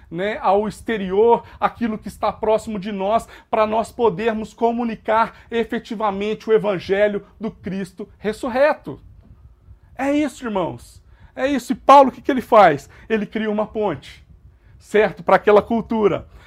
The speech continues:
Então, ele fala assim, "Esse Deus desconhecido que vocês colocaram nesse altar aí, eu conheço esse Deus, certo? É esse o Deus que eu sirvo,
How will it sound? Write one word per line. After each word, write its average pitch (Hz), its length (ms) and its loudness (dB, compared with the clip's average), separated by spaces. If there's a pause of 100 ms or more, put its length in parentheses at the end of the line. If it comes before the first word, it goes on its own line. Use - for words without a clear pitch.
(160)
Então, 196 540 2 (340)
ele 208 300 4
fala 214 320 0
assim, 220 320 -8
"Esse 240 220 -6
Deus 196 800 2 (300)
desconhecido 226 1300 -6 (220)
que 226 100 -8
vocês 214 800 -4 (160)
colocaram 226 560 2
nesse 233 200 -8
altar 254 320 0
aí, 262 160 -2
eu 302 80 -4
conheço 320 440 -2
esse 311 160 -8
Deus, 277 640 2 (920)
certo? - 400 -4
É 240 180 -4
esse 262 320 -4
o - 20 -4
Deus 247 300 -6
que 277 80 -6
eu 262 100 -2
sirvo, 233 480 -4